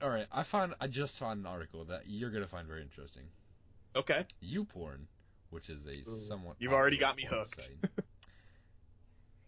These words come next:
Speaker 1: says Overwatch League is hurting its viewership.
Speaker 2: Fuck. Well, I love both of them, but I don't know which one to
Speaker 1: <laughs>
Speaker 2: support now.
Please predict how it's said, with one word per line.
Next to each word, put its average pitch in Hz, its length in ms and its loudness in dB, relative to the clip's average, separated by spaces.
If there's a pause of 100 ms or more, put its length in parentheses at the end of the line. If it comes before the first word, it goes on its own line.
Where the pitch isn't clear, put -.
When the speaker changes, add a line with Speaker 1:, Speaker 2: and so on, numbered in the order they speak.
Speaker 1:
says 117 440 -4
Overwatch 131 600 2
League 110 280 -2
is 92 140 -8
hurting 117 340 -4
its 92 160 -8
viewership. 80 420 -6 (1900)
Speaker 2:
Fuck. 135 480 2
Well, 165 140 8
I 175 60 12
love 190 280 8
both 180 300 8
of 135 120 -2
them, 135 160 2
but 139 100 8
I 143 40 6
don't 156 120 8
know 247 60 10
which - 140 10
one 160 100 6
to 160 60 4
Speaker 1:
<laughs> - 0 -
Speaker 2:
support 175 480 4
now. 110 400 4